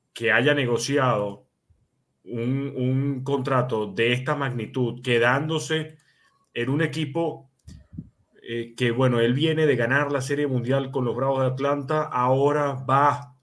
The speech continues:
a un equipo para competir por una Serie Mundial y en un line-up que parece ser el line-up más peligroso que hayamos podido ver en los últimos quince, veinte años.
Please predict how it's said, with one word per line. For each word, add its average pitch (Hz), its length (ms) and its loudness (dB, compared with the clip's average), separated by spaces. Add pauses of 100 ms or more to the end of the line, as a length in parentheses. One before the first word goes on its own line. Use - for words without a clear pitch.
(180)
a 117 160 0
un 127 220 2
equipo 135 360 0
para 120 300 -2
competir 123 800 0
por 127 160 2
una 127 180 0
Serie 131 300 -2
Mundial 127 640 -2 (420)
y 131 500 2
en 123 220 0
un 151 140 0
line-up 143 500 0 (240)
que 117 540 -2 (320)
parece 151 440 2
ser 160 520 0 (400)
el 123 180 -2
line-up 127 400 2
más 160 240 -2
peligroso 135 880 0
que 135 100 -4
hayamos 139 360 -2
podido 135 400 2
ver 156 160 4
en 156 120 -2
los 127 160 -4
últimos 147 400 -6
quince, 151 400 -4
veinte 131 360 0
años. 85 480 -4